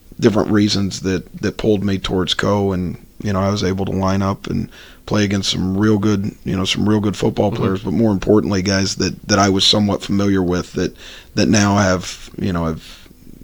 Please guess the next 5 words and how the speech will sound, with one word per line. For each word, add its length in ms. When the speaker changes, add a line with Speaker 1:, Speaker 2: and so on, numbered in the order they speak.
Speaker 1:
extremely 560
strong 340
relationships 800
with. 240
Speaker 2:
And 360